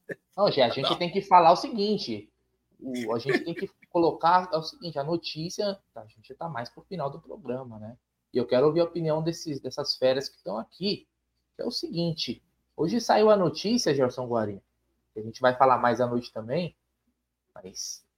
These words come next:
Speaker 1: Breno Lopes negocia a ida para o Vasco. Você não vai falar
Speaker 2: Ah,
Speaker 1: disso?
Speaker 2: não,
Speaker 1: Essa
Speaker 2: não
Speaker 1: notícia,
Speaker 2: acredito.
Speaker 1: essa notícia é importante, ou não?
Speaker 2: É, uma notícia,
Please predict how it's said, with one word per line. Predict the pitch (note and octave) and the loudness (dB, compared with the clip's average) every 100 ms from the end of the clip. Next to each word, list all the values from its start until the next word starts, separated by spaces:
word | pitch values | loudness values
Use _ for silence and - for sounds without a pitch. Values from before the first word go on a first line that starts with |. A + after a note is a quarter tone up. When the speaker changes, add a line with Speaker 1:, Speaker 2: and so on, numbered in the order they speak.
| _ | _
Speaker 1:
Breno | A2+ B2 D3+ F#3 | -6 0 4 6
Lopes | D3+ A2+ - - B3 - - - _ _ _ _ _ _ _ _ _ _ - | 6 8 6 4 -4 -4 -10 -14 _ _ _ _ _ _ _ _ _ _ -2
negocia | B2+ C3 C#3 - D3+ | 0 2 0 4 4
a | D3+ | 4
ida | D3+ F3 | 4 4
para | - - | 4 2
o | |
Vasco. | B2 B2 D3 D3+ - - _ _ | 6 10 10 8 -2 -14 _ _
Você | - D3+ | -8 -6
não | - | -2
vai | - | 2
falar | D#3 C#3+ D3 C#3+ | 4 6 6 6
Speaker 2:
Ah, | |
Speaker 1:
disso? | E3 | 4
Speaker 2:
não, | E3+ | 6
Speaker 1:
Essa | E3 D#3+ D#3+ | 6 6 4
Speaker 2:
não | - | 2
Speaker 1:
notícia, | A3 | 0
Speaker 2:
acredito. | - G3+ D#3+ - F3+ F3+ E3+ E3 D3 B2 - - | 2 4 4 2 2 4 4 4 0 -2 -6 -12
Speaker 1:
essa | B2+ - F3+ | -8 -2 2
notícia | F#3+ - D3+ E3+ A#3 B3 G#4+ | 2 2 -2 0 0 0 0
é | D#3 | -2
importante, | B2 B2+ E3 A#3 A3+ A3 | 0 -2 0 2 2 2
ou | C#3 | 2
não? | B2+ G#3+ - _ _ _ _ _ _ _ _ _ _ _ _ _ _ _ _ _ _ - | 2 0 -4 _ _ _ _ _ _ _ _ _ _ _ _ _ _ _ _ _ _ -4
Speaker 2:
É, | B2+ A2 | -2 -2
uma | B2+ | -2
notícia, | D3 D#3 - A#2 F3+ F#3 C#3 | -2 -2 -2 2 4 4 2